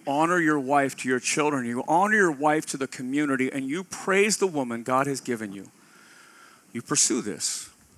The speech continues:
and you hold this high. Next slide. We'll close with this. A wife is a blessing. A godly wife is a gift from God. House and wealth are inherited from fathers, but a prudent wife is from the Lord. Ladies,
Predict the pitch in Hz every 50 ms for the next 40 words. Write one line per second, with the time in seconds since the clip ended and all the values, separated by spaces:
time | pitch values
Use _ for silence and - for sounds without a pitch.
0 | - - 117 120 120 110 117 123 123 117 120 117 - - 123 107 107 110 131 131
1 | - - 101 - - - - 131 127 - - 139 135 127 135 131 117 120 107 -
2 | - - - - - - - 113 139 147 147 151 151 139 139 113 127 139 139 -
3 | - 123 120 120 110 131 135 147 139 147 131 123 131 127 120 - 120 110 117 117
4 | 139 127 - - 120 113 117 104 101 101 101 - - - - - - - - -
5 | - - - - - _ - - 170 180 196 202 - 220 202 170 165 151 143 139
6 | - 139 139 135 120 139 151 156 151 160 143 - 151 147 - - 139 131 123 123
7 | 120 - - 131 120 120 - - - - 156 160 170 190 - - 143 120 107 98
8 | 101 - - - - - - _ _ _ _ - - - - - 131 120 127 127
9 | 120 113 101 95 90 - - - - - - - - - - - - - - -
10 | - - - - 117 123 135 139 139 151 156 156 - - - -